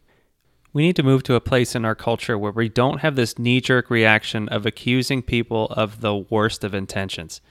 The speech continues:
These businesses aren't out to take advantage of customers.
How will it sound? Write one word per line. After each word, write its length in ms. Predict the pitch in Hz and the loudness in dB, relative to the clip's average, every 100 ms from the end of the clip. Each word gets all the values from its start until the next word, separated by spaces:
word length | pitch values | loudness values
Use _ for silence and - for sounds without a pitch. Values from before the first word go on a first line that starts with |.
| _ _ _ _ | _ _ _ _
These 180 | 175 165 | -2 0
businesses 500 | 226 214 185 180 147 - | 2 2 2 2 2 4
aren't 280 | 131 139 - - | 6 6 2 2
out 360 | 113 117 - | 4 2 0
to 80 | - | -6
take 280 | - 123 120 | -4 -4 -2
advantage 600 | 113 98 107 107 104 - | -4 -2 0 2 0 -4
of 200 | 104 - | -8 -6
customers. 680 | - 107 - 95 85 - | -2 -2 -2 -10 -12 -14